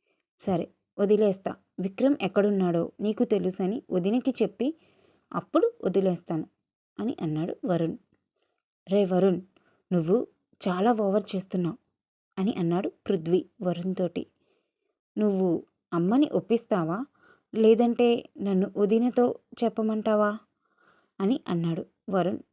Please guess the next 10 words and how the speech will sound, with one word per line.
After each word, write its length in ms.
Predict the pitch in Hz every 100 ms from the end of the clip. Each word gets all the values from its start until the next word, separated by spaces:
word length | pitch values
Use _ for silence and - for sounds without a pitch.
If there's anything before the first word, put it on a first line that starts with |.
| _ -
దువ్వెనను 520 | 190 180 196 196 196 -
అటూ 320 | 202 247 254 -
ఇటూ 260 | 202 196 220
తిప్పుతూ, 500 | - 190 - 170 170 - _ _ _ _ _ _
పృథ్వీ 380 | - 180 190 240
వైపు 340 | 220 196 196 302
ఓరగా 460 | 190 190 202 196 233 214
చూస్తూ. 320 | 165 - - - _ _ _ _ _ _ -
"అబ్బా 300 | 151 - 196
వరుణ్, 400 | 214 180 226 208